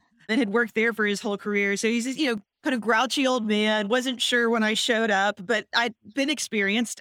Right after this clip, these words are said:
and quickly earned my place on the team.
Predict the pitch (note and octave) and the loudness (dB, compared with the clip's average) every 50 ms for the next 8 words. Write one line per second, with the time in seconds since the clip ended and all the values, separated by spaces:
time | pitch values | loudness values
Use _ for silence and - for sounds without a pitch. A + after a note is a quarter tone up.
0 | - _ _ - A3 A3 A3 A3 A3 A3 G#3+ A3 G#3+ G#3+ - - - _ _ - | -16 _ _ -2 0 0 0 0 0 0 0 0 0 -2 -4 -6 -12 _ _ -6
1 | B3 A3 C4+ B3+ - A3+ A#3 A#3 A3 A3+ G#3+ G#3 - - A3+ A#3 A3+ A3+ G#3+ G#3+ | -4 -4 -4 -2 0 0 0 0 0 -2 -2 -2 -2 -2 -2 -2 -2 -4 -6 -8
2 | G#3 - - C#4 C#4 C#4 B3 A#3 G#3+ G#3 G3+ | -8 -8 -6 -4 -2 -2 -2 -2 -4 -6 -10